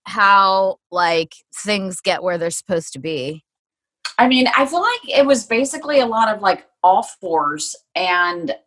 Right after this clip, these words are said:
Speaker 2: on top. Remember, like, I, I have a lot of knowledge about pregnant women, so I knew you could never lay on your back. If you laid on your side, you wanted to be on your left side. Like, you know, I had all these ideas in my head. So that's a lot of what we did.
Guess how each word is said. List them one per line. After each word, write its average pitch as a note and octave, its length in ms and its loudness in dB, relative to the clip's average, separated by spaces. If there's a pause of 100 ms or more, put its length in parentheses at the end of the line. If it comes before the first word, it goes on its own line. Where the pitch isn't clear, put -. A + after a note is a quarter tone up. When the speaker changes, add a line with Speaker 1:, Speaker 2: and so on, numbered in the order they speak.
(140)
Speaker 2:
on E3 220 4
top. D#3 380 0 (280)
Remember, C4+ 320 6
like, G#3 160 4
I, G#3 300 2
I G3 80 0
have A#3+ 200 2
a C4+ 40 4
lot G3+ 220 4
of F3 60 -6
knowledge F3+ 420 2
about D#3 240 2
pregnant F3+ 280 -2
women, D#3+ 260 0
so E3+ 140 0
I E3+ 80 2
knew F#3+ 240 0
you G#3+ 200 0
could E3+ 160 -12
never F#3 240 2
lay G3+ 160 2
on G3+ 100 0
your A3 140 -4
back. D#3 320 4 (300)
If F3+ 120 -10
you F#3+ 180 -2
laid F#3 220 6
on A3 120 6
your A#3+ 100 6
side, F3+ 640 4
you E3+ 80 -10
wanted E3 180 -4
to E3 60 -16
be F3+ 100 -6
on F3+ 100 -8
your F#3+ 160 -6
left F3+ 220 4
side. E3+ 680 -2
Like, D#3 260 0 (360)
you G3+ 100 -4
know, F#3+ 120 4
I F3 100 6
had G#3+ 240 0
all A3 100 4
these G3+ 180 -4
ideas E3+ 800 0
in E3 80 -2
my D#3 240 0
head. D#3 500 2 (100)
So F#3 280 4
that's F#3+ 280 4
a G3+ 40 -4
lot F3+ 240 4
of F3 80 -8
what F3 140 2
we E3 100 -6
did. C#3 300 -2